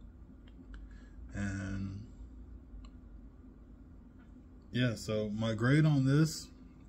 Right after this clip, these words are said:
I would definitely give it, like, four and a half. Yeah, I think four and a half. It's a solid project.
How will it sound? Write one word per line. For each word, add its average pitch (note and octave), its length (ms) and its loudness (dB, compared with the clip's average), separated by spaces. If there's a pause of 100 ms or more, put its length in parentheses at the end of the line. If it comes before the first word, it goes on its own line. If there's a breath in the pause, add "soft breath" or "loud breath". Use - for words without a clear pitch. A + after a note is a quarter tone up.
(1000 loud breath)
I A2+ 60 -4
would A#2 120 0
definitely A2+ 360 4
give A2+ 180 0
it, G#2 100 -6
like, G2+ 440 -4 (1700)
four G#2+ 140 0
and G#2+ 80 0
a G2+ 80 -2
half. A#2 300 0 (920 loud breath)
Yeah, G2+ 120 0
I - 20 -6
think A#2+ 220 2
four C3 120 4
and A#2 80 4
a G#2+ 40 2
half. G2+ 260 0
It's A2 140 -2
a A#2+ 80 2
solid A2 360 2
project. G#2+ 600 2